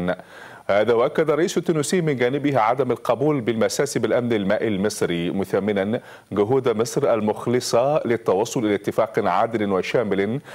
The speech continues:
بشأن قواعد ملء وتشغيل سد النهضة.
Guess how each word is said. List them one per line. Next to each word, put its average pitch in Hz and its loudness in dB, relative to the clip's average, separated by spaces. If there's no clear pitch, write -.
بشأن 107 0
قواعد 120 0
ملء 117 0
وتشغيل 101 0
سد 107 -2
النهضة. 92 -2